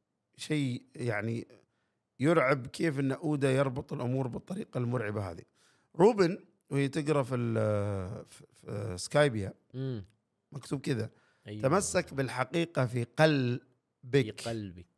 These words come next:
Speaker 1: "ولتبقي فمك"
Speaker 2: مغلقا.
Speaker 1: "مغلقا. نحن
Speaker 2: آه.
Speaker 1: من نسج التاريخ بإصداء الجرس العظيم. لتبقي فمك"
Speaker 2: مغلق.
Speaker 1: هذه الرسالة، يعني، ردا على الدكتور فيجا بانك اللي قاعد يقولها في نهاية الفصل اليوم،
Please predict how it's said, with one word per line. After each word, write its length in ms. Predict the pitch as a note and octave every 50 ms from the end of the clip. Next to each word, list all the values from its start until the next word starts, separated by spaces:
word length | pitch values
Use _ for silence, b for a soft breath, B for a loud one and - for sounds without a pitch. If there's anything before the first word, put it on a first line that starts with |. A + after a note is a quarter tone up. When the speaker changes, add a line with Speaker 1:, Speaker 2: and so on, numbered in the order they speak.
| _ b b b b b b _ _ _ _ -
Speaker 1:
"ولتبقي 680 | C3+ C3+ C3+ A#2+ - F#3 F#3 D#3+ - - - D3+ C3+
فمك" 640 | - E3+ E3+ F3 F3 E3+ E3 E3+ - F#3+ G3+ A3+ G#3+ - _ _ _ _ _ _ _ _ _ _ _
Speaker 2:
مغلقا. 540 | A2 A2+ G#2+ G2+ G2 F#2 F2 - _ - - - - _ -
Speaker 1:
"مغلقا. 1120 | C#3+ D3+ D#3 D3 B2+ A2+ G#2+ G#2 B2 B2+ B2 B2 A#2+ A2+ - - - A#2 A2 G2+ F#2 F#2 C3+ - _ _ _ _ _ _ _ _ _ _ _ _ -
نحن 400 | B2+ D#3 E3 D3 - C3+ C#3+ D3
Speaker 2:
آه. 320 | E3 F3+ F#3+ - - F2 -
Speaker 1:
من 340 | C3 C3 B2+ B2 B2 B2+ C#3+
نسج 340 | D3+ D3 - - D3 C3 C#3+
التاريخ 920 | C3+ C#3+ - - C3 B2+ A#2+ A2+ A2 G2+ F2+ - - - - - - - _ _ _ _ _ _ _ -
بإصداء 520 | B2 C3 B2+ A#2 A2 A2+ C#3+ C#3+ - C#3
الجرس 440 | C3 A#2+ A2 C#3 D3 C#3+ C3+ - B2+
العظيم. 380 | G2+ G2 G#2+ F#2+ E2 G2 - - _ _ _
لتبقي 500 | - C3+ B2 - F#3+ F#3 - - - E3+
فمك" 640 | C3+ E3 F#3+ F#3+ F#3+ E3+ - - F3 F3+ A3 - - - _ _ _ _ _ _ -
Speaker 2:
مغلق. 440 | A#2+ A#2+ A#2 G#2 G#2 G2 F#2 E2+ - _ _ _ -
Speaker 1:
هذه 320 | - C#3 D3+ E3+ F3+ E3+ F3+
الرسالة، 460 | D#3+ D3+ D3 - E3+ D#3+ E3+ F3 F3 -
يعني، 360 | D3 C3+ C#3 C#3+ C#3 C#3 C#3
ردا 380 | C#3 D#3+ F3+ D#3+ D3+ F3+ E3 D3
على 180 | C#3+ D3 D3
الدكتور 300 | C#3 C3 D#3 - - D3+
فيجا 200 | C3+ D3+ C#3+ D3
بانك 220 | C#3+ E3 E3 - D3+
اللي 80 | C3+
قاعد 140 | C3+ B2+ B2+
يقولها 220 | C3+ D3 D#3+ C#3
في 80 | A#2 B2
نهاية 200 | B2+ C3+ C#3 C#3
الفصل 340 | C3+ B2+ C#3 D3 B2+ C3+ B2+
اليوم، 260 | B2 C3+ D3 C#3+ C3+